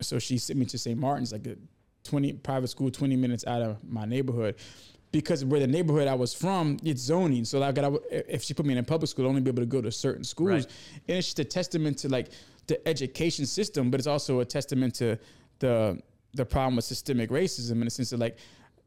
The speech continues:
Speaker 1: I was an anomaly. My mother gave me this opportunity, but there's so many kids in my neighborhood that didn't, and they would have excelled if they did. You know what I'm saying? So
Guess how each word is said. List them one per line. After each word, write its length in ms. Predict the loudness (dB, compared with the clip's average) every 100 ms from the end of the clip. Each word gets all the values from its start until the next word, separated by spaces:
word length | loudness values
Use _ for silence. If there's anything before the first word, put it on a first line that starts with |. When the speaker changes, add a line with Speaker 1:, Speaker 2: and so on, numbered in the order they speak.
| -8
Speaker 1:
I 120 | -2 2
was 140 | 2
an 60 | 2
anomaly. 500 | 2 2 2 2 2
My 100 | 0
mother 400 | 2 2 0 -2 -6 _ _ _
gave 160 | -2 2
me 100 | 2
this 160 | 2 -2
opportunity, 840 | -4 -4 -2 0 2 2 0 -2 -4
but 100 | -2
there's 160 | -2
so 140 | 0 0
many 200 | 2 0
kids 260 | 0 0
in 60 | 2
my 100 | 2
neighborhood 400 | 0 0 0 0
that 220 | 0 -4 0
didn't, 380 | 0 2 0 -4 -20 -20 -18 -4
and 160 | 0 2
they 60 | 4
would 120 | 4
have 100 | 2
excelled 440 | 0 0 2 2
if 120 | 0 0
they 120 | 0
did. 380 | 0 -2 -2 0
You 60 |
know 80 | 2
what 40 | 2
I'm 60 |
saying? 360 | 2 0 0 0
So 280 | 0 0